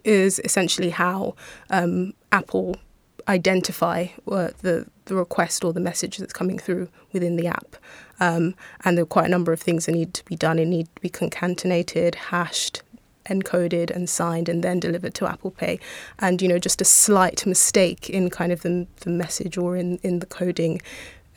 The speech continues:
and it, you know, everything just goes wrong. So <laughs> it took, took quite a lot to get there. Um,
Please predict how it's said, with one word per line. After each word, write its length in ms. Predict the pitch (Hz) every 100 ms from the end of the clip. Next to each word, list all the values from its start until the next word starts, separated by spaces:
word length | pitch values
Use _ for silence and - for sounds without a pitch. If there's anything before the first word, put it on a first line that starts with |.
| - -
and 200 | - 175
it, 100 | - -
you 100 | 190
know, 100 | 170
everything 380 | 170 - 175 170
just 260 | - - -
goes 220 | - 165 170
wrong. 280 | 175 170 -
So 260 | - 175 170
<laughs> 60 | -
it 120 | -
took, 220 | 240 - _ -
took 180 | - -
quite 220 | - 214
a 40 |
lot 200 | 190 190 - -
to 140 | 190
get 240 | 180 -
there. 280 | - 101 220 - - - -
Um, 340 | 180 170 165